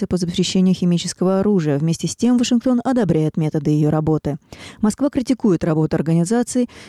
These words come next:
и предлагает ввести повторную экспертизу в месте предполагаемой химической атаки в Шан-, в Хан-Шейхуне и взять пробы на авиабазе Шейрат.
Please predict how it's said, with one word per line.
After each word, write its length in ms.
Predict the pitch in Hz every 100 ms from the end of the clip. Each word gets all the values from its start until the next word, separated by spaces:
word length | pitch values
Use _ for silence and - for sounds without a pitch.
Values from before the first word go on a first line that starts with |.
| -
и 60 | -
предлагает 520 | 262 247 233 226 220
ввести 300 | 214 - 226
повторную 580 | 269 247 - 170 170 165
экспертизу 540 | - 180 - 170 165
в 40 |
месте 280 | 170 170 -
предполагаемой 720 | - 156 165 160 156 160 160
химической 500 | 151 175 160 165 -
атаки 400 | 170 165 160 165
в 80 | 160
Шан-, 260 | - 165 156 -
в 60 | -
Хан-Шейхуне 720 | 196 165 - 175 - 254 247
и 100 | -
взять 280 | 240 233 226
пробы 340 | - 196 196 -
на 180 | 165
авиабазе 440 | 160 156 156 165 165
Шейрат. 480 | - 185 170 -